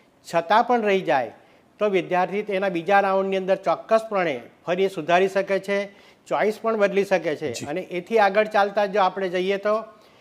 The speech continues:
Speaker 1: વિદ્યાર્થીને જ્યાં સુધી ફી ભરવાનો સવાલ છે ત્યાં સુધી વિદ્યાર્થીએ ફી એ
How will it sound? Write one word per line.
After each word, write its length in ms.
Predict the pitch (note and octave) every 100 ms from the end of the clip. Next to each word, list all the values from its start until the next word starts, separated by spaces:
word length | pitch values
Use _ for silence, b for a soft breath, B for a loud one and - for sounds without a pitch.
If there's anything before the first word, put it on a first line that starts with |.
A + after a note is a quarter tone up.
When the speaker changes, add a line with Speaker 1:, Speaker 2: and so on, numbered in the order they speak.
| b b
Speaker 1:
વિદ્યાર્થીને 560 | D#3 D3 G3 G#3+ G#3+ G#3
જ્યાં 160 | G#3
સુધી 220 | G#3+ G#3
ફી 260 | G#3+ - A3+
ભરવાનો 420 | G3+ G3+ G3+ G3+
સવાલ 360 | G3 E3 E3+ F3
છે 160 | E3+
ત્યાં 240 | D#3 F3+ F#3+
સુધી 220 | G3 G#3
વિદ્યાર્થીએ 640 | F#3+ D#3 E3+ F3 F3 G3 F#3+
ફી 440 | G3 G#3+ A3 b b b b b
એ 140 | F#3+